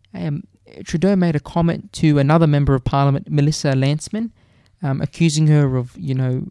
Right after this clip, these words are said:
uh, being associated with the sw-, swastikas. And it's so ironic because Melissa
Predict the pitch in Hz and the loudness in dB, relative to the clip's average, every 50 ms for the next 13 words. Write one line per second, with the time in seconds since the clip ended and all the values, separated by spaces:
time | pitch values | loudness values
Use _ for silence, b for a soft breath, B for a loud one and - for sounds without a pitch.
0 | - - - 151 156 156 131 143 139 139 131 - - 147 147 143 - - 139 135 | -14 -12 -10 -8 -6 -4 -2 0 0 0 0 2 4 4 4 2 0 -2 -2 0
1 | 139 135 139 127 135 170 - 160 147 135 127 143 131 131 135 143 - - - - | 0 -2 -2 -4 -8 -10 -10 -8 -8 -6 -2 0 0 0 -2 -4 -8 -16 -18 -20
2 | - - - 151 151 - - - - 214 240 247 - - _ _ _ _ _ b | -16 -6 -4 -4 -4 -4 -6 -8 -6 -6 -6 -8 -10 -14 _ _ _ _ _ b
3 | b b b b b b b b b b b b _ _ _ _ _ _ _ _ | b b b b b b b b b b b b _ _ _ _ _ _ _ _
4 | _ _ _ _ _ _ _ _ - 170 180 180 180 - - _ _ _ _ _ | _ _ _ _ _ _ _ _ -4 -2 -2 -2 -2 -4 -8 _ _ _ _ _
5 | _ _ _ _ _ - 190 - - - - 196 202 208 208 - 156 165 151 143 | _ _ _ _ _ -4 -4 -2 -2 2 6 8 8 8 8 6 4 2 2 2
6 | 170 190 190 165 147 151 _ _ - 160 - - 175 160 160 151 - - - _ | 2 0 0 0 -4 -6 _ _ -6 -6 -4 -6 -6 -6 -6 -8 -10 -14 -18 _
7 | _ _ _ _ _ _ _ _ _ _ _ _ _ _ _ _ _ _ _ _ | _ _ _ _ _ _ _ _ _ _ _ _ _ _ _ _ _ _ _ _
8 | _ _ _ _ _ - 170 151 160 170 208 233 - - 160 139 139 160 175 | _ _ _ _ _ -2 2 2 4 4 4 2 0 -2 -2 -2 -2 -4 -8